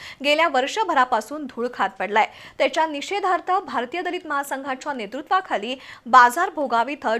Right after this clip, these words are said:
जलसमाधी आंदोलन करण्याचा इशारा देण्यात आला होता,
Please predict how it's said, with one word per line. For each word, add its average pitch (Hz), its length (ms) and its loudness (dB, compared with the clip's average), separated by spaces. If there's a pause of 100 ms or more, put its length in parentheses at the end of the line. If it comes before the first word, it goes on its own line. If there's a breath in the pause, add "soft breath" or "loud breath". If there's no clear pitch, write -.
जलसमाधी 302 640 -2
आंदोलन 240 460 -4
करण्याचा 226 360 -2
इशारा 220 420 -2
देण्यात 214 400 -6
आला 185 140 -2
होता, 202 300 2